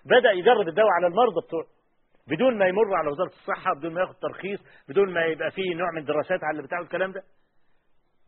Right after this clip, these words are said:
أغلقوا له العيادة وأوقفوه من التدريس وقدموه للمحاكمة،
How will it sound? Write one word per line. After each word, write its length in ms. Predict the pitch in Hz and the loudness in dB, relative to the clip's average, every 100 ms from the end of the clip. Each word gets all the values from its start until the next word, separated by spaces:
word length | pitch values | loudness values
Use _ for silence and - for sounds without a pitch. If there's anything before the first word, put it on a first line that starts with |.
| _ _ _ _ _ _ _ - | _ _ _ _ _ _ _ 0
أغلقوا 480 | 185 180 240 269 220 | 2 4 4 4 4
له 140 | 220 190 | 2 2
العيادة 440 | 165 156 139 - _ _ _ _ _ _ _ _ - | 2 2 2 -2 _ _ _ _ _ _ _ _ 0
وأوقفوه 640 | 180 196 185 196 262 247 | 4 4 4 2 6 4
من 120 | 226 | 4
التدريس 540 | 208 - 185 214 262 247 - _ _ - | 2 0 -2 0 -2 -4 -10 _ _ -2
وقدموه 480 | 202 208 185 294 320 | 2 4 4 4 4
للمحاكمة، 580 | 262 214 220 214 - | 2 -2 -2 -2 -4